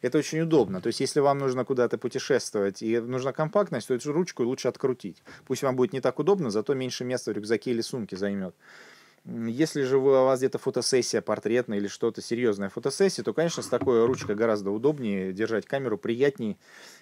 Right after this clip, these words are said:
и вы дольше сможете держать, поскольку нагрузка будет распределяться равномернее между всеми пальцами. Также недостаток, как ни странно, вот маленького веса и маленького размера, это то, что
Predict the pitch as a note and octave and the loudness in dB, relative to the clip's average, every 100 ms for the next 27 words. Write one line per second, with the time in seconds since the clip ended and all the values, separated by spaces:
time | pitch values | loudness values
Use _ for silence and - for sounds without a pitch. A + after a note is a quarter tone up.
0 | - C3 A#2+ A#2+ G#2+ A2 A2 A2+ C3+ - | -8 -4 2 2 2 -4 -4 4 4 4
1 | - - G#2 F#2 G2 A2 D3 F3 G#2 - | -6 -4 -4 -4 -2 0 2 0 -2 -2
2 | B2+ B2+ G#2 A2 - - G#2 G2+ G2+ - | -2 -2 -2 -2 -6 -8 -6 -6 -8 -4
3 | A2+ C3 - G#2 A2 A2+ C3+ B2 A2 A2+ | 0 0 0 -2 -2 -4 -4 -4 -4 -4
4 | G#2 A2 - B2 A2+ - A#2+ A#2+ - A#2 | -4 -6 -6 -12 -10 -6 -6 -6 0 2
5 | F#2 - F#2+ F#2+ - - - - - - | 2 -4 -12 -12 -20 -20 -20 -20 -20 -8
6 | - D#3+ D3 D#3 D#3 D3+ C#3+ - C#3 C#3+ | 0 0 2 2 4 2 -6 -10 -8 0
7 | D3+ - A3+ A3+ A2+ - A#2 B2+ A#2 D3+ | 0 2 0 2 0 0 -4 -4 -2 2
8 | C3 G#2+ G#2 G#2 C3 A#2+ A2 A2 A#2 B2+ | 2 2 -2 -2 0 0 -2 0 2 2
9 | B2 A#2 A#2 A#2 A2 A#2 A#2+ B2+ B2 G#2 | 2 0 0 0 0 0 2 2 0 0
10 | A2+ F#3+ G3 - C#3+ | 0 0 0 2 0